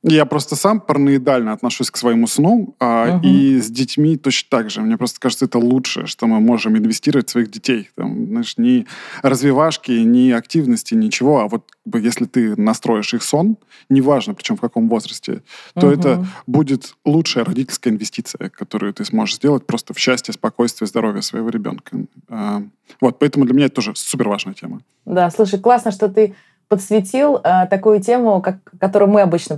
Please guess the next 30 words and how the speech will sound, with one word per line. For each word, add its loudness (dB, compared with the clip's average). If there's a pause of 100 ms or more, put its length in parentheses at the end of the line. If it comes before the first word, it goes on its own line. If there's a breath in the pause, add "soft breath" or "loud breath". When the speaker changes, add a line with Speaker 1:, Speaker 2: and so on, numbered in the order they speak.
Speaker 2:
как -6
консультанты -2
по 0
сну, 2
родителям 2
подсвечиваем. 0
Что, -10
ну, 0
во-первых, 2
я 0
скажу, -2
что -6
лучше 0
раньше, -2
<laughs> -2
чем 4
позже, 4
это 0
точно. 2
Это 0
очень -2
сильно 0
влияет 4
на, 0 (560 loud breath)
э, 4
вообще -4
твоё 4
отношение 2
к -2
родительству. -4